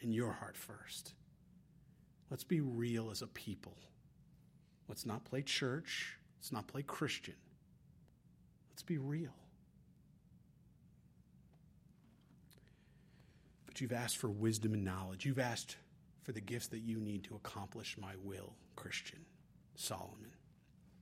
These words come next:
That you may judge my people over whom I have made you king. Again, God's will. He's pointing back to the Lord. God has done these things.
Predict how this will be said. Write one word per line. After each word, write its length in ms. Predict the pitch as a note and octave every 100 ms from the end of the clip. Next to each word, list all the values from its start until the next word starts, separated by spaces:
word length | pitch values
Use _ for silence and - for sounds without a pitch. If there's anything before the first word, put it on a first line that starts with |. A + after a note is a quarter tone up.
| - - - - - - - -
That 100 | E3
you 200 | E3+ F#3+
may 160 | F#3
judge 420 | C#3+ D#3 G#3 F#3 F3
my 180 | F3
people 680 | D#3+ - D#3 - B2+ D3+ F#3 - - - - -
over 280 | - F3 F#3
whom 340 | D#3+ G#3 G3+ - -
I 480 | G3 A#3+ A#3 D#3
have 300 | B2+ C#3 B2
made 240 | C#3 C3+ G#2+
you 100 | B2
king. 400 | - C3+ G#2+ A#2+
Again, 460 | B2+ C#3+ F3+ D3+
God's 320 | C3+ C#3+ C#3+ F3
will. 100 | D3
He's 140 | -
pointing 300 | - D#3 D3+
back 240 | D#3 D3
to 240 | - C3 - - - -
the 100 | D3
Lord. 720 | C#3+ E3+ F#3 D#3 A#2+ G2+ A#2
God 440 | D3 F3 F#3+ C#3+ A2+
has 260 | B2 G#2
done 240 | A#2 A2 G#2
these 280 | G2 -
things. 540 | - F#2+ - C3 -